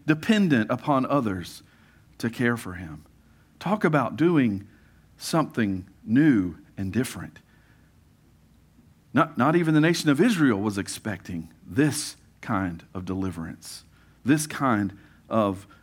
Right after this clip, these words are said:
Messiah. And Jesus, he lived a marvelous life. He died a marvelous death. And he's risen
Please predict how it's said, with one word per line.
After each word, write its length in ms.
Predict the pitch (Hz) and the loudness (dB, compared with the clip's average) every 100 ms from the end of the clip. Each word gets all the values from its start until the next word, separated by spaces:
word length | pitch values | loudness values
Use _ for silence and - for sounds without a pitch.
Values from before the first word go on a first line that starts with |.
| _ _ - | _ _ -2
Messiah. 560 | 110 110 107 113 90 82 _ _ _ _ _ _ _ _ _ _ _ _ _ _ _ - | 0 2 0 0 -4 -10 _ _ _ _ _ _ _ _ _ _ _ _ _ _ _ -4
And 100 | 110 | 2
Jesus, 600 | 123 165 151 117 - - - | 4 2 2 -2 -4 -14 -4
he 160 | - 143 | 2 4
lived 420 | 135 165 147 117 | 6 4 2 0
a 60 | 123 | 2
marvelous 920 | 117 110 139 160 131 113 90 - - - _ _ _ | 4 4 4 2 0 -2 -2 -6 -12 -16 _ _ _
life. 640 | - 160 170 - - - _ _ - - _ _ _ _ _ _ | -4 -2 -2 -6 -12 -16 _ _ -20 -20 _ _ _ _ _ _
He 140 | - 147 | 2 4
died 380 | 151 156 175 147 | 4 4 4 4
a 60 | |
marvelous 920 | 131 127 147 196 180 147 123 113 - - _ _ - | 4 4 4 4 4 2 2 2 -2 -12 _ _ -4
death. 540 | 113 185 135 - - - _ _ _ _ _ _ _ _ _ _ _ _ _ _ | 0 2 0 -4 -16 -20 _ _ _ _ _ _ _ _ _ _ _ _ _ _
And 120 | 110 | 0
he's 200 | 127 151 | 2 2
risen 680 | 110 123 185 208 151 110 85 | 2 4 4 4 2 2 -2